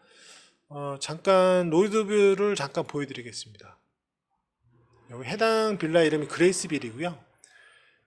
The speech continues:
보시면 여기 지금은 위반 해제가 됐지만 요 집이고요.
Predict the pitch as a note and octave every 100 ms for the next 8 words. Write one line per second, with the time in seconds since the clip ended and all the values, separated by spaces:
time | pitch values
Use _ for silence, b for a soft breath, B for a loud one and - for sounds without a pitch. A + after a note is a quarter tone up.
0 | _ - C#3 - D#3 D3 E3 G3+ D#3+ C3+
1 | C#3+ C#3+ - F3 G3+ A3 G3+ D#3+ F3 F3
2 | F#3 G#3 G3 D#3+ C#3+ - C#3 B2+ D#3 D#3+
3 | D3 A2 B2+ D#3+ A2+